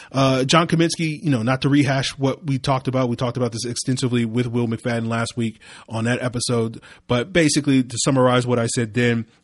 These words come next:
is, you know, the year three jump for defensive linemen like John Kaminsky, that guys that tend to rely on their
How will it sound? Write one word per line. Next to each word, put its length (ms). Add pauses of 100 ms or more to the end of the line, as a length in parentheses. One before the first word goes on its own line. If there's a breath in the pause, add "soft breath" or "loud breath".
is, 340
you 100
know, 120
the 140
year 220
three 220
jump 300
for 80
defensive 480
linemen 260
like 160
John 180
Kaminsky, 400
that 180
guys 220
that 120
tend 200
to 60
rely 300
on 160
their 220